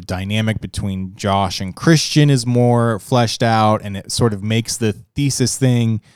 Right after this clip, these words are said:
a little bit more impactful and make more sense. And, like, the whole dynamic with, uh, Mark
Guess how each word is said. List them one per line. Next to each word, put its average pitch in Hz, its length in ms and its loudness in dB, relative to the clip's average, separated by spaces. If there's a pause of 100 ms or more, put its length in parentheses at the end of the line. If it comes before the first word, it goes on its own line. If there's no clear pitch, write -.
(760)
a 135 80 2
little 185 140 8
bit 190 100 4
more 160 260 6
impactful 139 880 0
and 113 160 -2
make 113 220 -2
more 113 180 -2
sense. 139 760 -2
And, 110 180 -2
like, 101 260 -2
the 107 100 2
whole 156 720 6
dynamic 120 760 4
with, 110 520 -6
uh, 107 280 -8
Mark 113 760 0